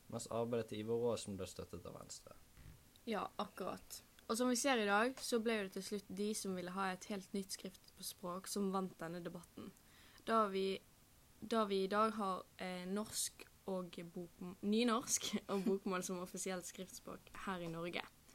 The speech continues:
Speaker 2: Du var jo en av de i debatten som sto for dette, og er derfor i dag kjent som bokmålets far.
Speaker 1: Ja,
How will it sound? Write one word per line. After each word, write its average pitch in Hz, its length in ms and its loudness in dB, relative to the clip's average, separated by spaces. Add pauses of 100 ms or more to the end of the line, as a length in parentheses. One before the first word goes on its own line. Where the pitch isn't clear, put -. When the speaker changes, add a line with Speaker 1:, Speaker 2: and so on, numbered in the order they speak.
(520)
Speaker 2:
Du 220 80 2
var 240 160 10
jo 240 80 8
en 214 120 4
av 202 80 0
de 202 320 4 (120)
i 185 80 2
debatten 175 520 -4
som 170 340 -4 (100)
sto - 240 0
for 180 160 -8
dette, - 400 -8
og 190 100 0
er 196 100 0
derfor 180 520 -4
i 180 80 -6
dag 190 240 -2 (120)
kjent 190 320 -8
som 165 240 -12
bokmålets 170 800 -12
far. - 280 -18 (320)
Speaker 1:
Ja, 120 220 -4